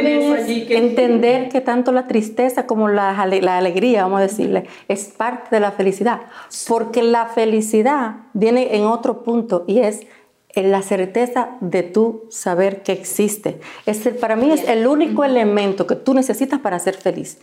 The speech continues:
Speaker 1: Y lo tienen tú y lo tiene todo y cada uno de nosotros. Y es estar vivo. Sin importar las circunstancias que se te presenten en la vida, porque no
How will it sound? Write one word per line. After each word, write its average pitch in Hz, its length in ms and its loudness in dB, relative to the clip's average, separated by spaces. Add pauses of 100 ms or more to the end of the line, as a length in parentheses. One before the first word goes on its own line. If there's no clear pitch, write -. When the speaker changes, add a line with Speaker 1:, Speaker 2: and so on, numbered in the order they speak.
(240)
Speaker 1:
Y 190 40 2
lo 180 120 2
tienen 220 440 0 (140)
tú 294 180 2
y 240 80 0
lo 214 120 2
tiene 226 220 2
todo 247 500 0
y 190 80 -2
cada 208 220 0
uno 214 140 2
de 202 100 0
nosotros. - 500 -4 (320)
Y 185 140 4
es 226 280 0 (480)
estar 190 300 -4
vivo. 175 320 0 (880)
Sin 294 320 2
importar 269 640 0 (160)
las 214 100 0
circunstancias 233 840 -2 (320)
que 214 80 -4
se 214 100 -2
te 196 140 -4
presenten 220 440 -2
en 226 60 -2
la 190 80 2
vida, 214 220 2
porque 202 240 -2
no 247 440 0